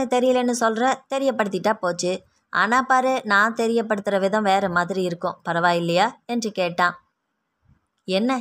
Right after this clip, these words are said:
என்ன விதமா இருக்கும்?" என்று அவனை சீண்டினார். "என்னடி, நீ கேட்கறத பார்த்தா நான் வந்து உன்னை ஏதாவது பண்ணணும்னு சொல்ற மாதிரி இருக்குது. இத பாருங்க, யாருன்னே தெரியாதுங்கிறேன், சும்மா சும்மா டீ போட்டு கூப்பிடுறீங்க. அப்ப நான் யாருன்னு சொன்னா உன்னை டீ போட்டு கூப்பிடலாமாடி?"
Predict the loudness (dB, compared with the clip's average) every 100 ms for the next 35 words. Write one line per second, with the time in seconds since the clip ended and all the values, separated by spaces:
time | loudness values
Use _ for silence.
0 | -4 -2 0 0 0 2 2 0 0 -6
1 | -6 -6 -4 2 2 2 -2 -4 -4 -2
2 | 0 0 -2 _ _ _ -6 -4 0 0
3 | 0 -2 -4 -4 -2 0 0 -2 -2 -2
4 | -2 0 4 4 2 2 0 0 -4 -2
5 | 2 2 2 -2 -2 0 0 0 0 0
6 | -2 -6 _ -4 -2 2 2 2 0 0
7 | -2 -2 -6 -6 _ _ _ -8 -2 0
8 | 4 2 2 0 -2 -4 _ _ -8 0
9 | 2 4 2 0 0 0 2 2 2 2
10 | 2 0 -4 -2 -2 -2 0 0 0 -2
11 | -2 -4 -4 -6 -4 -4 -2 -4 -6 _
12 | _ -4 -2 2 2 2 -2 -2 2 4
13 | 4 2 0 0 0 2 2 0 0 -2
14 | -2 -4 -4 -4 -2 0 2 2 0